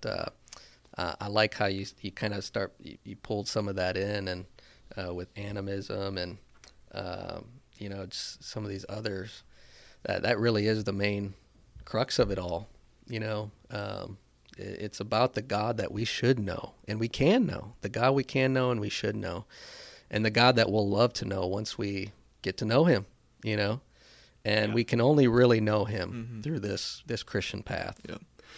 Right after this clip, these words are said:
Speaker 2: Well, Dan, we appreciate the study today. Um,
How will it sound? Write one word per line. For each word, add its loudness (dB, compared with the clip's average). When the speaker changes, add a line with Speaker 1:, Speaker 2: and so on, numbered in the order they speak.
Speaker 2:
Well, 2
Dan, 4
we 4
appreciate 0
the -8
study 2
today. 2
Um, 0